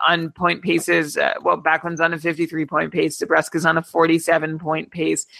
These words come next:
Uh, DeBrusk has played ten fewer games. Not that it affects point pace, but if you're looking at the road point totals, it'll,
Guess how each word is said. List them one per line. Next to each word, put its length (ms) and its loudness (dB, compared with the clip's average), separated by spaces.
Uh, 100 2
DeBrusk 360 0
has 100 -8
played 220 0
ten 320 -2
fewer 320 2
games. 500 0
Not 180 2
that 100 0
it 100 -2
affects 300 0
point 280 -4
pace, 220 -2
but 140 -2
if 80 -2
you're 100 0
looking 240 0
at 80 -4
the 80 2
road 320 2
point 240 -2
totals, 320 0
it'll, 300 2